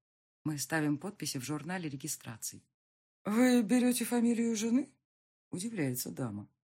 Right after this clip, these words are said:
«Я вообще подкаблучник», улыбается Юра своей неотразимой улыбкой. Дама краснеет и отводит взгляд. Света с Никитой ставят подписи как свидетели.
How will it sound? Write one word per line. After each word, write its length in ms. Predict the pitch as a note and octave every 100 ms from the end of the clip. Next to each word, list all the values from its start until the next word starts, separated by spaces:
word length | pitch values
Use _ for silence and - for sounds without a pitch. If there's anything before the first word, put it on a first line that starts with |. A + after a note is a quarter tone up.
| _ _
«Я 260 | - D4 A3+
вообще 440 | C#3+ C#3 - D#3
подкаблучник», 840 | C3 B2 - B2 A#2+ A2 - F2 - _ _ _ _
улыбается 680 | F#3 F#3+ E3+ D#3+ D#3 -
Юра 320 | D#3+ F#3 B3+ C#3+
своей 340 | - F3 F#3
неотразимой 720 | F3+ F3+ F3+ G3+ E3 D3+ C3
улыбкой. 640 | D#3 F#3 D3 A2+ - F#2+ - _ _ _ _ _
Дама 280 | - B2+ A#2
краснеет 580 | - A#2+ - F#3+ A3 B2+
и 40 | C3+
отводит 440 | D#3 D3 C#3+ D#3+
взгляд. 400 | C#3+ - G#2+ F#2+ _ _ _ _ _
Света 340 | - D3 D#3+ A#3
с 80 | B3
Никитой 360 | B3 A#3+ A3+
ставят 380 | G#3+ A3 G#3+ G#3+
подписи 460 | G3 G3+ - F#3 F3+
как 180 | G3+
свидетели. 720 | - A3 A3 A#2+ G#2 G#2+ G2+